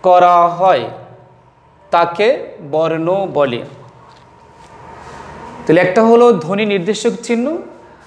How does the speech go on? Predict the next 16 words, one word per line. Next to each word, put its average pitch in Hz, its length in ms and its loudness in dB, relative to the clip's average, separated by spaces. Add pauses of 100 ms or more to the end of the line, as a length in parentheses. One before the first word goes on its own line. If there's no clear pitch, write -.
(600)
আরেকটা 208 400 2
হলো 214 300 -2
যে 240 100 -4
ভাষা 175 400 -6
লিখতে 185 600 -4 (440)
যে 170 80 0
সাংকেতিক 220 640 -4
চিহ্ন 190 320 0
ব্যবহার 160 480 2
করা 143 300 0
হয়। 117 220 -8 (680)
পৃথিবীতে 262 480 2
যখন 262 300 2
ভাষা 226 360 0
ছিল 233 300 0
না, 208 200 0